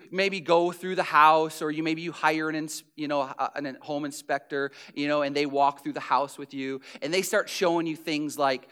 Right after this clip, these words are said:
you know, that you've got, like, you know, th-, a, a leak here,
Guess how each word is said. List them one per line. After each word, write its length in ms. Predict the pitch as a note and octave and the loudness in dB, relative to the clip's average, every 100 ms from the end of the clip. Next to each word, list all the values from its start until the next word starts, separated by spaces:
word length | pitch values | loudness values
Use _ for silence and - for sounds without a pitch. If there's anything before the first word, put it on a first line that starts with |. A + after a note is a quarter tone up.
| - - | -20 -4
you 120 | D3+ | 0
know, 200 | D3+ C#3 | 2 0
that 140 | C#3 | -4
you've 200 | D3+ D#3+ | -4 -2
got, 320 | D#3+ C3+ C3 | 4 4 4
like, 300 | D3 B2 A#2+ - - | 0 -2 -4 -16 -14
you 120 | C#3 C#3 | -8 -6
know, 160 | A#2+ - _ B2+ | -6 -10 _ -8
th-, 200 | D#3+ D#3 | -8 -6
a, 180 | B2+ A#2 - | -6 -6 -4
a 40 | |
leak 400 | C3 B2+ F3 F3 | -6 -4 -4 -6
here, 680 | - - E3+ D#3+ D#3+ D#3+ D#3 | -10 -6 -2 -2 -2 -4 -8